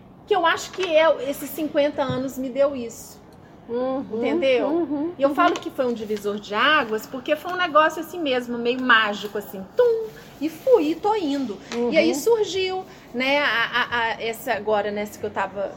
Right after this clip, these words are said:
Speaker 1: que a gente, como eu me apresentei aqui hoje, né, na área, que eu tô nessa área de comunicação,
Speaker 2: Sim.
Speaker 1: isso surgiu, inclusive, na pandemia,
Speaker 2: Sim.
Speaker 1: né?
Speaker 2: Uhum.
Speaker 1: Que eu comecei a, a fazer
Speaker 2: Os vídeos,
Speaker 1: É,
Speaker 2: os
Speaker 1: os vídeos,
Speaker 2: áudios.
Speaker 1: é.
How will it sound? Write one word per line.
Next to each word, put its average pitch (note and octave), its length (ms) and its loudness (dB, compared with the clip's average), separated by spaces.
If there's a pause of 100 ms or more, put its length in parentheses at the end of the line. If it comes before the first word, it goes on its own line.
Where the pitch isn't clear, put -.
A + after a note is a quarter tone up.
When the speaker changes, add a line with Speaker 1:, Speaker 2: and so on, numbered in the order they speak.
Speaker 1:
que G#3+ 80 -12
a - 20 -12
gente, G3+ 320 -14 (520)
como G#3+ 160 -6
eu G3 180 -4
me A3 160 -2
apresentei G#3 800 -2
aqui G3+ 240 -10
hoje, F#3 380 -8
né, A3 220 -4
na A#3 120 -4
área, G3 340 -4
que - 100 -18
eu G3 60 -8
tô G3+ 140 -8
nessa G3 320 -6
área F#3+ 240 -4
de - 100 -16
comunicação, G#3 920 -6 (200)
Speaker 2:
Sim. B3 200 2
Speaker 1:
isso D4 240 0
surgiu, D4 360 -4
inclusive, D4 800 -6
na C4 400 -2
pandemia, D#4+ 800 0 (100)
Speaker 2:
Sim. A#3+ 340 -2 (200)
Speaker 1:
né? A3+ 420 -2
Speaker 2:
Uhum. D#4 80 -6 (300)
Speaker 1:
Que A#3+ 260 -2
eu A3 240 4
comecei G#3+ 720 -4
a, F3+ 540 -6 (100)
a G3 60 -8
fazer G3 520 -4 (160)
Speaker 2:
Os G#3 200 -4
vídeos, A3 600 0
Speaker 1:
É, A3 200 4
Speaker 2:
os A3+ 60 0
Speaker 1:
os A#3 80 -4
vídeos, B3+ 140 8
Speaker 2:
áudios. A3+ 540 6
Speaker 1:
é. A#3 260 2